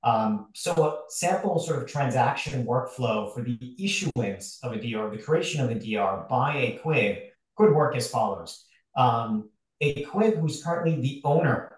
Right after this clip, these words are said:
of the deposited property, in this case, Bitcoin,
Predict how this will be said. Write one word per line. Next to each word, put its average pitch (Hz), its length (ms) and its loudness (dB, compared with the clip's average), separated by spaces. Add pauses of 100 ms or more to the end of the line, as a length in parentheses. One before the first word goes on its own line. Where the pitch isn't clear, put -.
(140)
of 127 140 0
the 131 40 2
deposited 127 640 0
property, 110 400 -2
in 120 60 0
this 113 160 -6
case, - 360 -8
Bitcoin, 107 460 -4